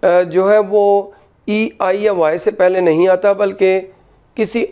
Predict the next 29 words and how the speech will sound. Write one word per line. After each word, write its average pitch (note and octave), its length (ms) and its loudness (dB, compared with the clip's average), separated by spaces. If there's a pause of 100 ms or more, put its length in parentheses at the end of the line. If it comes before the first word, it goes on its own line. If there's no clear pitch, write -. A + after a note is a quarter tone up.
(120)
और A#3 300 2
लेटर G3 360 0
से F3+ 100 -2
पहले E3+ 300 0
आ D3+ 140 2
जाता C#3+ 280 -2
है, B2+ 160 -4
किसी G#3+ 300 -2
और A#3+ 180 0
हर्फ E3+ 260 -4
से - 160 -6
पहले F3 280 0
आ D3+ 140 0
जाता C#3+ 300 -2
है, - 200 -8 (560)
तो F#3+ 80 0
फिर A3+ 140 0
इसको A3 240 -2
के G3 220 0
की G3 100 -2
तरह G3 160 4
बोला F#3 200 2
जाता F3+ 200 0
है। F3+ 60 0
किस F#3 220 -6
तरह? G#3 320 0 (600)
आपने F3 300 -2
लिखना F#3 280 -2
है G3 440 0